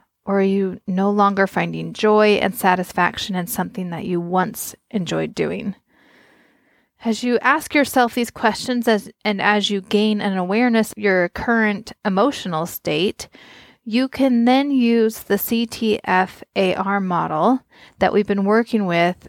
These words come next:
in our previous episodes to gain insight into how your current thought process may or may not be serving you.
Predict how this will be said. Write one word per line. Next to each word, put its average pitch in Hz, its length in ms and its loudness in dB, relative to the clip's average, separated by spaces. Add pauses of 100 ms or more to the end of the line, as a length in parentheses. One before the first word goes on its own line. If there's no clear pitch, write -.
in 196 140 -2
our 170 140 2
previous 214 500 2
episodes 170 680 -2 (320)
to - 100 -2
gain 202 240 2
insight 202 600 0
into 180 240 -6
how 180 200 0
your 170 180 0
current - 400 -2
thought 185 220 2
process 170 560 -2
may 254 340 -4
or 370 280 -6
may 277 280 -4
not 254 280 2
be 214 80 2
serving - 480 -2
you. - 200 -10